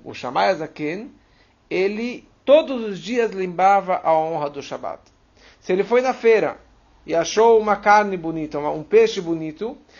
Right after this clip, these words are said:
ele falava, "Isso é pro Shabat." Se no dia seguinte ele achou um peixe mais gostoso, ele fala, "Este é pro Shabat." E assim ele ia passando, quer dizer, que todos os dias, na verdade, ele tá se preparando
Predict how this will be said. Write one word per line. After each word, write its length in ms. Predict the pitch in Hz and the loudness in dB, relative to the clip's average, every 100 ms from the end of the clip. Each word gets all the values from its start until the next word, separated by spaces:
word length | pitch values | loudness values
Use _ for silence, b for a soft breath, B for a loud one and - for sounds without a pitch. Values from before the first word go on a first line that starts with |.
| B | B
ele 160 | 185 185 | -4 2
falava, 500 | 190 196 190 190 - | 4 6 6 4 0
"Isso 500 | 294 320 320 - 285 - | 0 0 -2 -6 -8 -2
é 240 | 262 254 | 0 0
pro 200 | 247 220 | -2 -8
Shabat." 560 | - 185 160 135 - 202 - - _ _ _ _ _ _ B B | -6 0 0 0 -10 -20 -20 -20 _ _ _ _ _ _ B B
Se 160 | 233 | -4
no 100 | 240 | -2
dia 180 | 226 269 | 0 0
seguinte 420 | 262 214 294 277 | -2 -6 -6 -4
ele 100 | 247 | -4
achou 280 | 226 - 247 | -4 -2 -2
um 80 | 240 | 0
peixe 280 | 254 247 240 | -2 0 -2
mais 300 | 247 294 233 | 0 0 0
gostoso, 800 | 233 226 226 220 214 254 370 - _ _ _ _ _ _ _ - | -4 -2 0 0 0 -4 -10 -14 _ _ _ _ _ _ _ -8
ele 180 | 185 | -8
fala, 380 | 185 202 202 202 | 0 2 4 2
"Este 360 | - 370 311 - | 2 2 2 -2
é 60 | 190 | -6
pro 140 | 151 | -6
Shabat." 400 | 151 131 123 117 _ _ _ _ _ | -8 -6 -6 -6 _ _ _ _ _
E 80 | 160 | -8
assim 540 | 156 - 233 208 214 - _ - | -8 -10 -10 -10 -12 -18 _ -12
ele 460 | 156 151 151 147 | -8 -4 -4 -6
ia 300 | - 180 170 151 | -10 -4 -4 -4
passando, 560 | 156 139 170 175 156 | -6 -8 -8 -8 -10
quer 160 | 135 156 | -10 -10
dizer, 320 | 151 156 151 B B | -6 -8 -10 B B
que 80 | |
todos 460 | - 254 269 247 208 | -4 2 4 2 -8
os 140 | 190 | -10
dias, 240 | 175 254 208 | -8 -6 -6
na 60 | 202 | -6
verdade, 400 | 202 226 226 202 | -6 -4 -6 -8
ele 80 | |
tá 120 | 208 196 | -10 -10
se 140 | 190 | -12
preparando 760 | 185 180 170 165 180 160 147 | -16 -10 -8 -8 -8 -10 -12